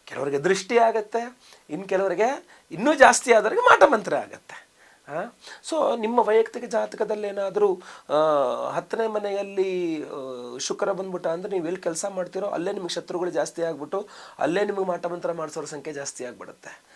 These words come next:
ಹನ್ನೊಂದನೇ ಮನೆಯಲ್ಲಿದ್ರೆ ನೀವು ಬಿಸಿನೆಸ್ ಮಾಡೋ ಜಾಗದಲ್ಲಿ ಮಾಟ ಮಂತ್ರ ಶತ್ರುಗಳ ಸಂಖ್ಯೆ ಜಾಸ್ತಿ ಆಗ್ಬಿಡುತ್ತೆ. ಆ?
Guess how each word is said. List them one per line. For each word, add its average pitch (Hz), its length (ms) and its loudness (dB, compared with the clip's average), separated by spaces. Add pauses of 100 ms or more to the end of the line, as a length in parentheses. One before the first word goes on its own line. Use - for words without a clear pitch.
(220)
ಹನ್ನೊಂದನೇ 180 440 0
ಮನೆಯಲ್ಲಿದ್ರೆ 185 360 0
ನೀವು 180 140 -2
ಬಿಸಿನೆಸ್ 165 400 -4
ಮಾಡೋ 175 200 0
ಜಾಗದಲ್ಲಿ 165 640 -2 (280)
ಮಾಟ 170 220 -2
ಮಂತ್ರ 156 260 -2
ಶತ್ರುಗಳ 160 440 -4
ಸಂಖ್ಯೆ 160 280 -8
ಜಾಸ್ತಿ 143 320 -8
ಆಗ್ಬಿಡುತ್ತೆ. - 600 -12 (400)
ಆ? 139 120 -2